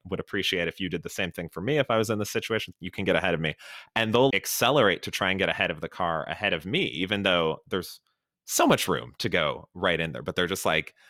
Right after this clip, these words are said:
dead set on that one person. Like, "I gotta get ahead of this Volkswagen," or whatever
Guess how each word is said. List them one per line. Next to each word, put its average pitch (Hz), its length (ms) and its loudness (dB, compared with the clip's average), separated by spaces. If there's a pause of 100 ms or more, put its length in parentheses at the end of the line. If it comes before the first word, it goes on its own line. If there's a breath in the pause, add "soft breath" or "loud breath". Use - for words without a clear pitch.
(240 soft breath)
dead 104 240 2
set 98 400 2
on 87 140 0
that 82 180 -2
one 90 200 2
person. 101 320 -2
Like, 80 160 -4
"I - 60 -10
gotta 85 280 0
get 85 140 2
ahead 82 220 2
of 76 80 0
this 78 140 -4
Volkswagen," 71 680 -2
or 60 80 -12
whatever 73 460 -6